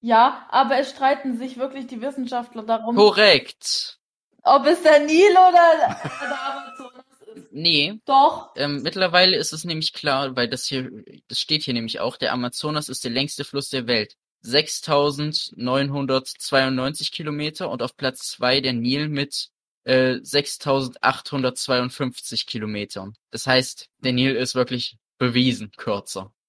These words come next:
Speaker 2: Ähm, von wem stammt die Relativitätstheorie? Nikola Tesla, Stefan, äh, äh, Stephen, äh, Hawking, Albert Einstein oder, äh, Marie Curie?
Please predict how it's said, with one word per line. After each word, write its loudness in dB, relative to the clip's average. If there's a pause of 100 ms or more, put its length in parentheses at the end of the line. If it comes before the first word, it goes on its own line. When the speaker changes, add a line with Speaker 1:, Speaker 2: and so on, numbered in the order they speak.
Speaker 2:
Ähm, 0
von -4
wem 0
stammt -2
die -4
Relativitätstheorie? -4 (580)
Nikola 0
Tesla, -2 (920)
Stefan, 0
äh, 2 (540)
äh, -6
Stephen, -6
äh, -6
Hawking, -4 (220)
Albert -2
Einstein 0
oder, 0
äh, 0
Marie -2
Curie? -4